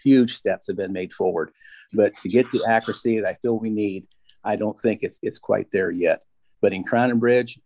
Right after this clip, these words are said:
uh, you know, doing the scanning, you need those, uh, solid, uh, markers like the teeth and that to, to get a good, accurate, uh, scan. And with the, uh, a lot of the implants, Encode is, is one that we see a lot of that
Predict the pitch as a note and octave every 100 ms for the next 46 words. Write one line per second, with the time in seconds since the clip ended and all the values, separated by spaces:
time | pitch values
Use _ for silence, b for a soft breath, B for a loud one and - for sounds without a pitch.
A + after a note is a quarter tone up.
0 | _ F#2+ F#2 G2+ A2+ G2+ G#2 A2+ A#2+ B2
1 | C3 A2+ - A#2+ A#2 A#2+ A#2+ _ _ A#2+
2 | A#2+ B2 A#2 G#2 G2+ F#2+ F#2 - - _
3 | - - A#2+ A#2 A2+ G#2 _ _ _ -
4 | - G#2 G#2+ A#2 A2 F2 E2 F#2 F#2 F#2+
5 | - B2+ G2+ F#2+ F#2+ G2 G2+ F#2 _ G#2
6 | G2+ A2 F2 G2 A#2 A2 - G#2+ A2 G2+
7 | F#2+ _ _ _ - F2 F#2 B2 - A#2+
8 | F#2+ F2 D#2 _ _ _ _ - G2+ F#2+
9 | G#2+ A2+ - A2 G#2+ - G2 F#2 G2 G#2+
10 | _ b b - G#2 A2 G#2 G#2+ A#2 A2+
11 | A2 G#2 - A2+ A2+ A#2 A2+ G#2+ - A#2
12 | G#2+ G2 G#2+ A2 G#2+ G2 G2 G#2 G#2+ -
13 | - G2+ G2 G2+ A2 A2 G2 G#2+